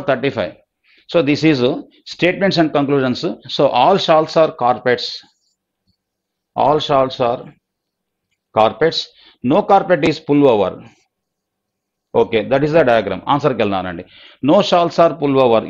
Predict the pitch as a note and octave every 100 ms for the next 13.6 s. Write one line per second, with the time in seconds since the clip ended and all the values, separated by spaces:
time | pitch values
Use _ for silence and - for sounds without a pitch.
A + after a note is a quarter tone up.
0 | C3+ F3 - - A#2+ C3 D#3 D3+ D#3+ C#3
1 | A2+ F2 G#2+ C3+ C3 C3 C#3 F#3+ - -
2 | - _ - E3+ E3 B2+ D#3 G#3 G3+ F#3+
3 | F3+ D3+ E3+ D#3+ D#3 C#3+ C#3 C3+ A#2+ G#2+
4 | A2 A2 B2 D#3+ - - - - - G#2
5 | E3+ G3 G3+ G#3 G3 F3+ F3+ D#3 F3 E3+
6 | E3+ E3 F3+ F3 D3 D3+ E3+ D#3+ D#3+ D3+
7 | C#3+ C#3+ C#3+ A#2 F2+ - - _ F3 F#3
8 | - D3+ F#3+ - G3 F#3+ D#3+ D#3+ D3 D#3
9 | D3 D#3+ D#3 F3+ F3+ E3+ E3 D3+ D3+ D3+
10 | C#3 C#3+ C#3 C#3+ D#3+ C3+ C#3+ C3 A#2+ A#2+
11 | B2+ G3 - - _ E3+ D#3+ A2+ B2 G3
12 | G3+ F3+ E3 F3+ C#3 C#3 D#3+ D#3+ D3 C#3+
13 | B2+ C#3+ A#2+ D3+ A#2+